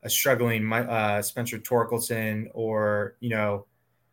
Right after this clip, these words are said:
a Jonathan Schoop, whoever behind you, they're like, "Oh, it is what it is." I would actually probably rather go after Schoop.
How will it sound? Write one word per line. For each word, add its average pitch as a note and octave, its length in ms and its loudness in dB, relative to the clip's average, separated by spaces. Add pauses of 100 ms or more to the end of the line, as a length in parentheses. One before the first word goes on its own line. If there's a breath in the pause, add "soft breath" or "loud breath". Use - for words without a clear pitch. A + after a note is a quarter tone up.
(140)
a A2+ 60 -8
Jonathan A#2+ 360 4
Schoop, A#2 300 0
whoever C3+ 380 4
behind A#2+ 580 2
you, A2 160 2
they're A2 180 2
like, G#2+ 180 4
"Oh, C3+ 260 6
it A2+ 120 2
is A#2+ 180 0
what A#2 120 0
it G#2+ 120 0
is." B2+ 340 2
I A#2 140 4
would A#2 220 -2
actually B2+ 400 4
probably A#2 300 2
rather A2 600 0 (280)
go A#2 200 0
after A2 260 -2
Schoop. A#2 540 4